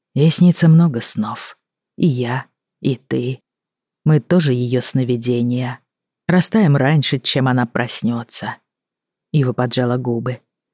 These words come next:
Всё это было слишком сложно. «А я хороший сон?» — наконец спросила она. «Когда как?» — усмехнулся охотник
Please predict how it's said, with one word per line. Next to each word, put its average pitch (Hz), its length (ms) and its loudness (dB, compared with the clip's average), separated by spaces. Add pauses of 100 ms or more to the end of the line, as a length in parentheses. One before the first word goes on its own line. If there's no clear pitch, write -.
(160)
Всё - 160 0
это 156 140 0
было 143 200 2
слишком - 420 -2
сложно. 123 560 -4 (1000)
«А 196 100 2
я 180 100 4
хороший 196 440 2
сон?» — 156 360 0 (400)
наконец 151 400 4
спросила 135 500 0
она. 127 340 2 (560)
«Когда 226 320 4
как?» — - 420 -10 (380)
усмехнулся 143 600 0
охотник 147 500 0